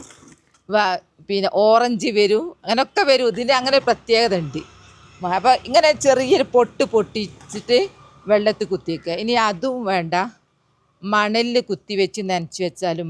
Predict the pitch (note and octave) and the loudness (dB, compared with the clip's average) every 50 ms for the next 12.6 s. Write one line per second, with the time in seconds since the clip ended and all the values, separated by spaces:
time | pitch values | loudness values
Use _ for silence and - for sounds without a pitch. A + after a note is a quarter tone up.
0 | D#3+ C#3+ C3+ C#3+ D3+ F#3+ A3+ - _ _ _ _ _ _ - F#3 G3+ G3+ A#3 A#3+ | -10 -10 -10 -10 -12 -12 -12 -14 _ _ _ _ _ _ -4 -4 -2 -2 -2 -2
1 | A#3 A3+ A#3+ G#3+ G#3 F#3 G#3 G3+ G3 G3 G3 F#3+ F#3 G3 G#3 G#3+ A3 D4+ D4 - | 0 2 2 2 2 2 2 2 2 2 0 0 -2 -4 -4 -4 -4 -6 -8 -14
2 | _ _ _ _ _ _ _ _ - F3+ G3 F#3+ F#3 - _ _ A3+ A3 G#3+ G#3 | _ _ _ _ _ _ _ _ -6 -2 -2 -2 -2 -4 _ _ 0 0 2 0
3 | F#3+ F3 D3 C3+ C3 D3 - F#3+ F3+ D#3 F3 - - - E4 F#3 F3 D3+ - E3+ | -2 -4 -8 -10 -12 -8 -6 -6 -6 -6 -8 -8 -6 -4 -2 -2 -2 -4 -4 -4
4 | E3 E3 E3 E3 D#3+ D#3 F3 D#3+ _ _ _ _ _ _ _ - D#3+ D3 F3 F3+ | -6 -4 -6 -8 -8 -8 -10 -12 _ _ _ _ _ _ _ -10 -6 -2 0 2
5 | G3 G#3+ A#3 B3 - - A3 G#3 D3+ G#3 F3 - F#3+ F3 F3 E3+ F#3 F#3+ F#3 F3 | 2 2 2 0 0 -2 -4 -4 -4 -4 -6 -6 -8 -8 -6 -4 -4 -4 -4 -4
6 | F3+ F3+ E3+ F3 E3 D#3+ D3+ D#3 D#3+ E3 F3 D#3+ E3+ D3+ D3+ C#3 D3 D3 E3 F#3 | -4 -4 -4 -4 -4 -4 -4 -4 -6 -6 -6 -6 -8 -8 -10 -10 -10 -6 -4 -2
7 | F#3 G#3 A3+ G#3+ A#3 D4 - - D3 C#3+ C#3+ - - E3+ D#3 D3+ C#3+ C3+ - _ | -2 -2 -4 -4 -8 -8 -8 -10 -12 -12 -14 -12 -10 -10 -10 -8 -10 -14 -14 _
8 | - D3 C#3 D3 - - _ _ _ _ _ _ _ - C4+ C#4+ A#3+ C#4 C#4 C#4 | -16 -14 -12 -12 -14 -16 _ _ _ _ _ _ _ -8 -6 -4 0 2 2 2
9 | C#4 C#4 C4+ D4+ - B3+ A#3 A3 A3 G#3+ G#3+ - A3 - - G3 F#3+ G#3 G#3 G#3 | 2 0 -2 -2 0 2 2 2 2 0 0 -2 -4 -4 -2 -2 0 0 2 2
10 | G#3 A3 G#3+ - - G3 D#3 E3 E3+ D#3+ D#3+ E3+ D#3+ E3 D3 C#3 C3 C#3 - - | 2 2 0 0 -2 -2 0 0 -2 -2 -2 -2 -4 -4 -8 -10 -12 -14 -16 -18
11 | _ _ _ _ _ _ F#3+ G3+ B3 B3 B3 C4 C4+ C4 C#4+ B3+ A#3 G#3+ G#3+ A3 | _ _ _ _ _ _ -4 0 2 2 2 2 2 0 0 0 0 0 -2 -2
12 | G#3+ E3+ F3 F#3 C4+ C#4+ B3+ A#3+ C4+ A#3 G#3+ | -4 -4 -2 0 0 2 4 4 4 4 2